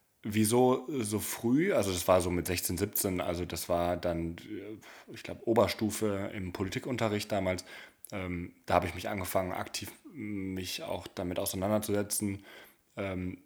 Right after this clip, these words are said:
wie die Tagespolitik nicht nur in Deutschland, sondern auch in anderen Ländern aussieht. Und die amerikanische Politik hat's mir aus mehreren Gründen,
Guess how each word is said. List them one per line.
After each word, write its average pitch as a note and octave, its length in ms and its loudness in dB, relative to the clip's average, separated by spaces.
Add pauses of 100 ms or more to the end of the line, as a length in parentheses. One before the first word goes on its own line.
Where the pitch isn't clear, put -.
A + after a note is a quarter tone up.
wie G2+ 360 -4
die - 280 -6
Tagespolitik G2+ 800 0
nicht G#2 200 -2
nur G2 60 -2
in F2+ 60 0
Deutschland, F#2+ 360 0
sondern E2+ 200 -4
auch E2+ 140 -6
in F2 100 -6
anderen B2+ 320 0
Ländern B2+ 400 0
aussieht. B2 460 -4 (580)
Und G2+ 380 2
die A2+ 80 6
amerikanische A#2 480 2
Politik A#2 400 0
hat's A2+ 200 0
mir G2+ 320 0
aus G#2 200 -4
mehreren F#2 320 4
Gründen, F2+ 360 -4